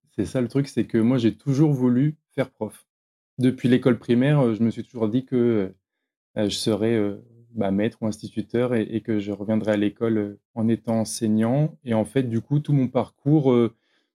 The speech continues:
j'ai jamais trop changé de, d'idée ou de voie. J'ai toujours été bon élève, voire très bon élève. Donc, en fait, euh, moi, j'ai fait mon collège, mon lycée. À la fin du lycée, euh,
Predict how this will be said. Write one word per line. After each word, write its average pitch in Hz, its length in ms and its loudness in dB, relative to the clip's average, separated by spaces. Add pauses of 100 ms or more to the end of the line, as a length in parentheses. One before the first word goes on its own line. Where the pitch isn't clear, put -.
(140)
j'ai 117 200 0
jamais 123 280 2
trop 143 300 -2
changé 127 440 -2
de, 107 640 -4 (160)
d'idée 113 440 -2
ou 127 100 0
de 113 100 -2
voie. 113 460 -2 (580)
J'ai 104 140 0
toujours 127 320 0
été 127 180 0
bon 113 240 2
élève, 120 320 2 (400)
voire 113 180 -2
très - 140 -8
bon 110 220 2
élève. 120 320 0
Donc, 113 180 -4
en 107 100 -6
fait, - 300 -6
euh, 104 80 -4
moi, 104 140 -4
j'ai 101 160 -4
fait 101 120 -4
mon 110 140 0
collège, 107 480 -2
mon 107 140 0
lycée. 127 420 0
À 127 80 2
la 107 100 2
fin 117 200 -4
du 104 120 -6
lycée, 104 460 -2
euh, 101 220 2